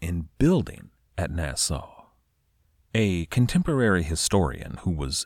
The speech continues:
in Nassau at the time wrote, quote, "By this time, the town of Providence was grown so considerable that it was honored with the name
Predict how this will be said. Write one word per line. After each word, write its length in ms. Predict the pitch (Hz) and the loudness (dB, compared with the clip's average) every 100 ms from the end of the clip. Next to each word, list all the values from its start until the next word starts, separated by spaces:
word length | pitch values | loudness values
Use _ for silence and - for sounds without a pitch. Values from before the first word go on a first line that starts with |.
| - | 2
in 360 | 151 71 80 82 | 4 4 -2 -2
Nassau 440 | 87 71 - 78 | -2 -2 -2 -4
at 140 | - - | -4 -8
the 80 | 76 | -8
time 420 | - 69 69 80 | -6 -6 -6 -4
wrote, 260 | 82 - | -4 -4
quote, 360 | - 104 98 - - - - _ _ _ _ - | -4 0 0 0 -10 -20 -20 _ _ _ _ 4
"By 180 | 117 117 | 6 8
this 280 | 139 - | 8 6
time, 480 | - - 69 64 71 - | 2 0 -2 -4 -8 0
the 120 | 104 | 0
town 360 | - 160 190 196 | 2 4 6 6
of 160 | 160 | 4
Providence 640 | - 104 78 - 65 90 - | 4 4 4 2 -2 -2 0
was 180 | 92 85 | 2 4
grown 320 | 98 101 98 | 6 6 6
so 360 | - 135 190 | 6 8 6
considerable 800 | - 123 107 - 98 73 67 76 87 | 6 2 4 4 4 2 -2 -2 0
that 120 | 90 | 0
it 80 | 85 | 2
was 160 | 87 - | -2 0
honored 340 | 117 151 165 | 2 4 2
with 180 | 101 85 | 0 -2
the 80 | - | 0
name 500 | 82 90 117 127 127 | 2 4 2 2 0